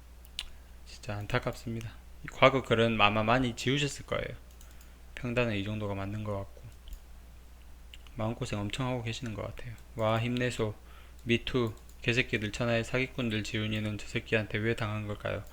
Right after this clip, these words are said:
이해가 안 가요. 김지훈이 당했을까요?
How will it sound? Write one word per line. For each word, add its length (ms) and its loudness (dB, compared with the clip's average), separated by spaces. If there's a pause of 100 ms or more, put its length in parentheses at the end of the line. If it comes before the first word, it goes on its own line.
(420)
이해가 280 6
안 120 0
가요. 240 0 (1600)
김지훈이 400 4
당했을까요? 800 2